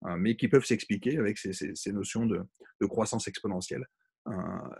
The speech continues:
et, et surtout quand vous avez des, des, des nombres de, euh, des nombres d'individus qui sont très connectés. Donc, quand vous avez des personnes qui sont très, très, très centrales dans le graphe, tout d'un coup, euh,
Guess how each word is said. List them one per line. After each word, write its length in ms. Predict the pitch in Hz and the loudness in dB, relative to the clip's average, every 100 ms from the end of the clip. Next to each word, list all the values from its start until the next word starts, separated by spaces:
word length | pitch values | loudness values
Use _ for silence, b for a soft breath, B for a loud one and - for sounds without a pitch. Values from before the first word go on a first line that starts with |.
| - | -4
et, 360 | 110 113 101 110 | 2 2 2 0
et 60 | |
surtout 380 | - 113 - 135 | 2 0 2 2
quand 160 | 127 107 | 4 4
vous 180 | 104 | 4
avez 200 | 104 107 | 4 6
des, 280 | 117 92 92 - _ _ _ _ _ _ _ | 6 4 0 -8 _ _ _ _ _ _ _
des, 260 | 107 101 101 | -2 2 4
des 160 | 107 | 8
nombres 400 | 110 123 131 113 | 10 10 10 8
de, 260 | 107 98 92 92 _ b b - | 8 6 4 -2 _ b b -8
euh, 160 | 92 - - - - - - - - - _ _ _ _ _ - | -6 -6 -8 -10 -12 -10 -10 -12 -14 -20 _ _ _ _ _ -4
des 160 | 107 | 6
nombres 280 | 117 123 113 | 8 10 10
d'individus 640 | 123 123 120 120 107 131 139 | 10 8 6 6 6 4 2
qui 140 | 131 | -2
sont 280 | - 120 - _ _ - | 0 0 -2 _ _ 2
très 200 | - 135 | 6 8
connectés. 460 | 117 110 104 127 | 8 6 6 4
Donc, 140 | 117 95 | 4 2
quand 80 | |
vous 120 | 123 120 | 4 8
avez 140 | 123 | 8
des 100 | 117 | 8
personnes 340 | 120 110 131 | 4 2 0
qui 100 | 120 | -2
sont 120 | - 107 | -2 -2
très, 160 | - | 0
très, 120 | - 113 | -2 -2
très 120 | 113 | -2
centrales 360 | 107 107 117 | -2 2 2
dans 100 | 104 | 2
le 80 | 95 | 0
graphe, 240 | 98 123 - | 0 -4 -4
tout 80 | 101 | -6
d'un 120 | 95 | -6
coup, 160 | - - B B B | -8 -10 B B B
euh, 40 | - | -10